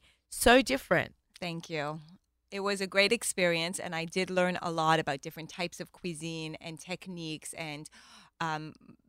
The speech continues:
Speaker 2: m-, most of what I really learned was interacting with the other students and their backgrounds and their cooking experience. That's really what, um, helped me, um, open my eyes to different areas in the cooking world. And it,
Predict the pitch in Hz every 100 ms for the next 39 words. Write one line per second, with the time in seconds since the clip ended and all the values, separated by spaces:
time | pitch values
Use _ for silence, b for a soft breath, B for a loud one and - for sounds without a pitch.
0 | - 185 180 220 277 320 240 196 170 170
1 | 165 156 151 151 156 - 170 165 147 -
2 | 151 156 - - 165 156 - 165 156 139
3 | 143 147 151 156 156 151 147 147 143 151
4 | 147 151 180 226 190 160 143 135 - -
5 | 156 139 139 143 - 160 156 - 151 180
6 | 180 151 147 139 - - 151 135 131 143
7 | 156 - - 160 139 139 b b b b
8 | _ 143 135 139 - 185 196 180 160 147
9 | 147 147 143 - - 147 160 165 156 -
10 | 151 147 139 147 151 151 - _ _ -
11 | - 190 170 165 151 156 269 - B B
12 | B B _ - 165 165 165 185 - 190